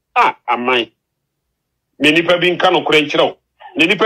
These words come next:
nka no korɛ nkyerɛ wo, kora wakɔtena ase din. Na hwɛ sɛ deɛ meyɛ me life yi.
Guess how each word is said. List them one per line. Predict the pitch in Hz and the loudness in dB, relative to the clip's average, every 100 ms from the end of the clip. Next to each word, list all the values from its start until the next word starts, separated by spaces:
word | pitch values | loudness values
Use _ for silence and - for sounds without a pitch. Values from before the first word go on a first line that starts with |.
| 202 | 2
nka | 196 | 2
no | 196 | 0
korɛ | 175 190 | 2 0
nkyerɛ | 160 | 0
wo, | 180 | 0
kora | 175 175 | 2 4
wakɔtena | 180 185 180 180 208 | 4 2 -2 0 -2
ase | 202 190 | 0 -2
din. | 185 190 190 185 170 _ _ - | 0 2 2 2 -2 _ _ -2
Na | 185 196 | 0 2
hwɛ | 214 | 0
sɛ | 196 170 | 0 2
deɛ | 175 | 2
meyɛ | 185 202 208 | 2 2 2
me | 185 | 2
life | 170 175 156 | 2 2 0
yi. | 139 | -6